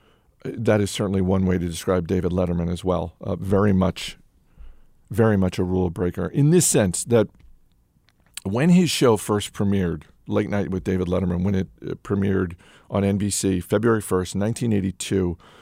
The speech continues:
the late night television <laughs> landscape was unbelievably different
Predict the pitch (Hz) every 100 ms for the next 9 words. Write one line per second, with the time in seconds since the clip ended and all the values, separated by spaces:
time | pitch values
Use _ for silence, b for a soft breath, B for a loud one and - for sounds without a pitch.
0 | B B B _ _ - 117 104 143 -
1 | 143 131 - _ _ _ _ _ _ -
2 | 127 123 117 131 107 117 180 - - 101
3 | - 101 104 95 87 - _ _ _ _
4 | _ _ _ _ _ _ - 143 131 110
5 | 107 151 123 110 98 90 85 - 107 92